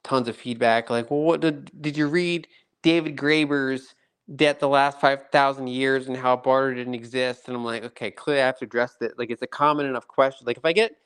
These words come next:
I use that sig-, I use that as signal. Like, if I get a, if I get a bunch of questions that all ask the same thing, I'm eventually like, "W-, c-, okay, clearly I need to address this more directly." Um, it's a common question. That particular one came from generally the left of the pol-,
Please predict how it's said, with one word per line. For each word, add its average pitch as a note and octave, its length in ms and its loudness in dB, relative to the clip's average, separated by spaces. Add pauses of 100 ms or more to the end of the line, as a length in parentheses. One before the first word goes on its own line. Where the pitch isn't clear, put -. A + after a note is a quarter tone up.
(280)
I C#3+ 60 2
use F#3 200 2
that F#3+ 180 -2
sig-, C#3+ 360 -4
I C3+ 60 0
use F3+ 200 0
that E3+ 140 2
as - 180 -8
signal. A#2+ 400 -8
Like, A#2+ 140 -12
if - 100 -8
I D#3+ 80 0
get E3+ 120 -4
a, C3+ 200 -4
if C#3 100 -12
I F3+ 80 -2
get G3 120 0
a D3+ 40 -2
bunch D3 320 -2
of - 80 -20
questions B2 460 -4
that A#2+ 100 -12
all A#2+ 140 -2
ask B2+ 160 -6
the A2+ 80 -20
same B2 320 -8
thing, G#2+ 380 -10 (640)
I'm B2+ 160 -2
eventually C#3+ 400 -4
like, A2+ 500 -4 (280)
"W-, C3 240 -10
c-, - 180 -18
okay, B2+ 260 0
clearly D3 720 2
I B2+ 100 -2
need B2+ 220 0
to B2 60 -2
address A2+ 340 0
this A#2+ 160 -14
more A2 260 -2
directly." G#2+ 680 -6 (480)
Um, G#2+ 600 0 (720)
it's C3 260 0
a C3+ 40 -4
common B2 680 0
question. A2 460 0
That A2+ 180 2
particular C#3 300 -2
one A#2 320 0
came A#2+ 300 -2
from G#2+ 220 -6
generally A#2+ 260 -2
the G#2 100 0
left A2 320 0
of C3 60 -2
the B2+ 60 -6
pol-, C3 360 -4